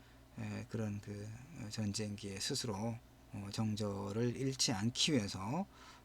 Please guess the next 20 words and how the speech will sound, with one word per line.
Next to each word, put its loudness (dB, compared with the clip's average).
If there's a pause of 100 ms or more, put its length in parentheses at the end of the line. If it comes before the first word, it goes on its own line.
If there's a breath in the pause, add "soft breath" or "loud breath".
목숨을 0
버린 -2
여인들이 -2
아주 -4
많았다고 -2
하는 -2
것은 0 (720 loud breath)
정말 -4
큰 -2
비극이죠. 2
그래서 6 (340)
백오 4
쪽 0 (120)
우리 2
교재 2
봅시다. -2
제르베. 2 (440 loud breath)
그래서 -2
이 6
글은, 6